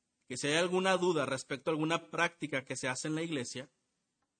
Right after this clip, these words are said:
nos acerquemos con los maestros de la palabra, con los que enseñan, "Hermano, porque esto es así, yo quiero saber, ¿verdad, hermano? Yo tengo una idea, o tengo una explicación, o tengo,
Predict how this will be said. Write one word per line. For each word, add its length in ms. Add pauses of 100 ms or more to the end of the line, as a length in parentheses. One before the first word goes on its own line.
(140)
nos 180
acerquemos 720
con 140
los 220
maestros 540
de 80
la 140
palabra, 400
con 140
los 140
que 80
enseñan, 200
"Hermano, 320
porque 320
esto 240
es 140
así, 340
yo 180
quiero 220
saber, 320
¿verdad, 260
hermano? 200 (300)
Yo 160
tengo 240
una 140
idea, 520 (520)
o 140
tengo 200
una 100
explicación, 920
o 120
tengo, 680